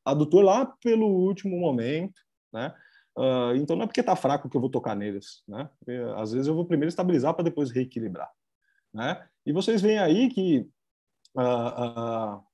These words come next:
que, ah, ah, existem estudos, né? Estudos aí, ah, com várias considerações metodológicas, transversais e tal, mas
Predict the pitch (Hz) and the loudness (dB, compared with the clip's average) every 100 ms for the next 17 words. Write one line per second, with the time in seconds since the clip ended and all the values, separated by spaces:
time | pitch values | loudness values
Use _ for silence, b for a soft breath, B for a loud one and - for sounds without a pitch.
0 | _ _ _ _ _ _ _ - 131 131 | _ _ _ _ _ _ _ 0 2 4
1 | 127 123 123 117 110 113 110 110 107 107 | 2 0 -2 -4 -6 -6 -6 -6 -4 -4
2 | 101 - _ _ 147 214 240 202 - - | -6 -12 _ _ 0 2 4 2 2 2
3 | 285 214 139 175 127 117 - 143 127 131 | 2 2 0 -2 -2 -6 -4 -4 -2 0
4 | 131 127 110 98 117 113 107 98 - 117 | 0 0 -4 -10 -10 -6 -6 -6 -8 -8
5 | 107 123 127 127 147 - - - - 120 | -2 0 2 0 -4 -10 -12 -12 -10 -4
6 | 120 107 139 160 135 120 127 170 - - | -4 -2 0 0 0 0 0 -2 -4 -2
7 | 131 120 117 - 107 131 165 135 104 - | 2 4 2 2 -4 -2 -2 -4 -8 -8
8 | 139 185 117 104 - | -6 -6 -8 -10 -16